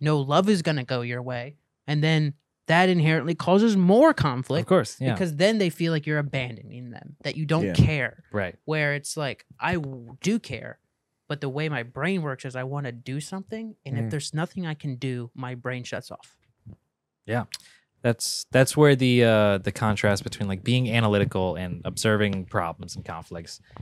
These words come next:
Speaker 2: with a, a healthy level of clear-headedness
Speaker 1: Yeah.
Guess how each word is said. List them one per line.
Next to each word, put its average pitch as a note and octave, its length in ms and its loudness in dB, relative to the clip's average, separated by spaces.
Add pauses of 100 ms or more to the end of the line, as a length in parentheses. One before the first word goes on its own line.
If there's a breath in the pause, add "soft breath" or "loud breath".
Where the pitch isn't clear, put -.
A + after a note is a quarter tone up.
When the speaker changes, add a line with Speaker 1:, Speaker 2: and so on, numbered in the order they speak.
(140 loud breath)
Speaker 2:
with D#3+ 220 6
a, D3+ 200 8 (100)
a D3 100 4
healthy D#3+ 440 4
level G#2+ 420 4
of F2+ 240 -6 (200)
clear-headedness G2 840 -4
Speaker 1:
Yeah. B2+ 140 -8